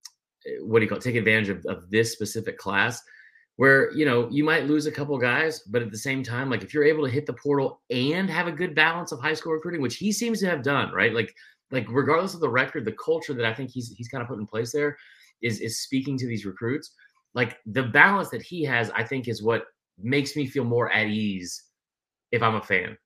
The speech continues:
If I'm looking at, if I'm looking at a team and I'm thinking, this is the most fucking long-winded answer ever, by the way. But, like, if I'm looking at a team and I'm like, "Okay, our coach is going only after high schoolers like Auburn," like,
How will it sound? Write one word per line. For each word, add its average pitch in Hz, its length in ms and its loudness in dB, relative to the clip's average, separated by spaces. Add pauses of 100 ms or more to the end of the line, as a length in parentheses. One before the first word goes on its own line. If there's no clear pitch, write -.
If 120 80 -2
I'm 143 220 2
looking 202 300 0
at, 151 140 -2
if 127 120 -6
I'm 135 160 -2
looking 170 260 -8
at 151 80 -2
a 131 60 -6
team 139 280 -6
and 113 80 -4
I'm 113 120 -4
thinking, 107 460 -4 (360)
this 127 100 -4
is 131 60 -4
the 123 100 2
most 101 360 -2
fucking 101 280 -4
long-winded 92 560 -2
answer 87 380 -4
ever, 80 240 -4
by 82 140 -6
the 80 100 -6
way. 87 120 -8 (500)
But, 113 100 2
like, 120 340 4
if 139 120 -2
I'm 143 100 4
looking 190 260 0
at 185 80 0
a 151 40 -6
team 151 200 -4
and 127 60 0
I'm 117 60 0
like, 107 120 0
"Okay, 110 360 2
our 139 160 4
coach 147 260 2
is 113 80 -6
going 110 360 -2 (420)
only 151 360 4
after 143 220 -2
high 123 160 2
schoolers 101 460 -4
like 101 140 -2
Auburn," 101 340 -4
like, 98 140 -8